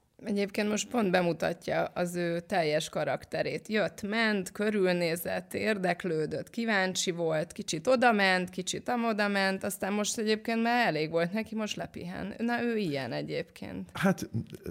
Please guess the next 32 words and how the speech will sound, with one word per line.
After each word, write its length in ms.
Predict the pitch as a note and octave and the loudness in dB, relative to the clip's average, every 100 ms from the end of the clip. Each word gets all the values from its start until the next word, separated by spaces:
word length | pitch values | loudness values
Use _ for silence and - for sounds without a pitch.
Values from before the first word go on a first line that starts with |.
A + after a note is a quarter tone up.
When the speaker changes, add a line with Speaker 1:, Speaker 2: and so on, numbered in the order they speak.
| - - _ | -12 -20 _
Speaker 2:
olyan, 320 | A#2 G#2 G2 | 2 4 6
mint 360 | F#2+ G2 G#2 - | 4 2 0 -4
akinek 380 | F#2+ F#2 F#2+ G2+ | -4 -2 2 4
az 100 | F#2+ | 4
ölében 520 | F#2 F#2 F#2 G#2 F#2 - | 4 4 4 4 2 4
ül 360 | F#2 F#2+ F#2+ - | 4 4 4 0
egyébként. 840 | - F#2 F#2+ F#2+ - B2+ C#3 D#3 - D#3 | 0 2 2 2 6 6 8 4 2 0
<laughs> 220 | - - - | 0 -8 2
Tehát, 240 | A#2 A2+ | 6 8
Speaker 1:
Egyébként 300 | A2+ B2+ F#2 - | 8 6 6 6
Speaker 2:
hogy 80 | B2+ | 8
olyan, 200 | C#3 A2+ | 10 8
Speaker 1:
igen. 120 | A#2 | 8
Speaker 2:
olyan, 200 | B2 A2 | 8 8
tehát 160 | A2 A2 | 6 8
arra 220 | A#2 G#2+ | 8 8
formálódik. 540 | - G2 G2 G2 G2+ | 4 2 4 4 4
Tehát 580 | G2 G#2+ - - G#2 - - | 4 2 -2 -6 -6 -4 4
mindig 280 | C3 C3+ | 8 8
olyanná 380 | A2+ A2 G2+ G2 | 10 8 8 6
formálódik 640 | F#2+ G2+ G2 G2+ F#2 F#2 F#2+ | 4 4 4 4 4 2 2
egy 120 | G2 | 2
kutya, 360 | G#2+ - A#2 - - | 2 8 6 6 -4
ha 120 | - | 2
neked 280 | G#2+ G2 G2+ | 4 4 2
fontosabb 540 | - B2 A#2 A2 A2 G2 | 6 6 8 6 6 4
lenne 300 | G2 F#2+ G2 | 4 4 2
az, 140 | G2 | 2
hogy 120 | G2+ | 2
azonnal 440 | F2 G2+ G2+ F#2+ F#2+ | 4 4 6 4 4
elpihenjen, 840 | F#2 F2+ G2+ G2 F#2+ G2 G#2+ C3 A#2+ - - | 2 2 2 4 6 6 6 6 2 -6 -8
akkor, 840 | - F#2+ - - - G2 G2+ G2 | 0 0 -2 -4 4 6 8 6